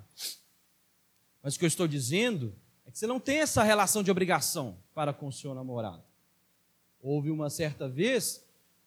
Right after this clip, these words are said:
que uma, um namorado chegou pra mim e falou, "Pastor, eu não, não tô gostando do comportamento da fulana." Eu falei, "Ó, né, vamos, vamos, ah, começamos bem, né? Ótimo, pra, eu já go-, adorei te ouvir. Você, você tá pagando o boleto da faculdade dela,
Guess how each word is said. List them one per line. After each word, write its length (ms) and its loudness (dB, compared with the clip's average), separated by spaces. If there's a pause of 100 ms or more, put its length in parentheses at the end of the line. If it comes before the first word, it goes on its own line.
(640)
que 140 -8
uma, 340 0
um 180 -6
namorado 600 2
chegou 220 -2
pra 120 -4
mim 60 -6
e 20 -12
falou, 140 -2
"Pastor, 460 0
eu 20 -2
não, 200 -2
não 120 0
tô 120 2
gostando 380 2
do 80 -4
comportamento 640 -2
da 80 2
fulana." 420 0
Eu 40 -6
falei, 240 -6
"Ó, 280 -6 (100)
né, 360 -6
vamos, 320 -12
vamos, 460 -10 (340)
ah, 200 -14 (280)
começamos 540 -2
bem, 300 -6
né? 240 -12
Ótimo, 580 -6
pra, 240 -14
eu 120 -8
já 220 -6
go-, 240 -8
adorei 460 0
te 140 -6
ouvir. 380 -4 (640)
Você, 320 -10 (840)
você 160 -12
tá 180 -4
pagando 400 0
o 40 2
boleto 340 4
da 60 -2
faculdade 680 -6
dela, 480 -6